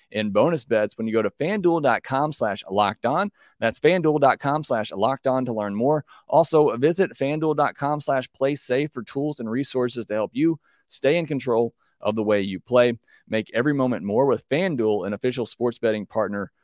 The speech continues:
of the N B A. Again, I want to remind you one more time, we'll have our final mailbag episode tomorrow, uh, before the regular season starts. So look out for that tweet from me from the main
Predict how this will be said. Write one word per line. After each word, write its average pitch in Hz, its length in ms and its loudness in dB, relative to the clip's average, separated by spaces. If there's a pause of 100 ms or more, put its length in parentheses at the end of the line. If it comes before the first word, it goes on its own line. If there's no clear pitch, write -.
(200)
of 92 240 -4
the 92 160 -8
N 87 100 -8
B 90 220 -10
A. 85 180 -12 (2750)
Again, 165 200 2
I - 20 2
want 180 100 4
to 175 60 4
remind 170 280 2
you 165 80 0
one 160 180 0
more 170 180 2
time, 165 240 0
we'll 165 100 2
have 156 160 2
our 143 160 2
final 160 300 0
mailbag 151 600 2
episode 139 540 0 (340)
tomorrow, 127 920 2 (640)
uh, 113 180 2
before 147 360 0
the 135 100 -2
regular 131 320 2
season 117 320 -2
starts. 127 440 2
So 110 120 0
look 127 220 0
out 160 200 2
for 156 80 -4
that 147 200 2
tweet 151 280 -4
from 143 120 -6
me 143 140 -2
from 135 160 -6
the 131 80 -2
main 131 460 -4